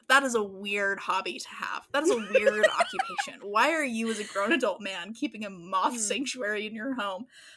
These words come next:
Speaker 1: That is serial
Speaker 2: Mm-hmm.
Speaker 1: killer shit.
Speaker 2: True. This is true.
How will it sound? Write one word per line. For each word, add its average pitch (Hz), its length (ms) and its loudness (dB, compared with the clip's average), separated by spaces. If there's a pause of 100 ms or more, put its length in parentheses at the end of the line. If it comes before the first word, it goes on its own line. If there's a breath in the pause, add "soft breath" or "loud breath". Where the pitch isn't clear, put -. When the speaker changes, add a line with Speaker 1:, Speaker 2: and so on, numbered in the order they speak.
Speaker 1:
That 277 100 0
is 302 120 0
serial 240 520 0
Speaker 2:
Mm-hmm. - 20 -10
Speaker 1:
killer 202 320 -2
shit. - 380 -4 (800)
Speaker 2:
True. 214 340 -10 (120)
This 262 180 -4
is 240 80 -6
true. 208 340 -10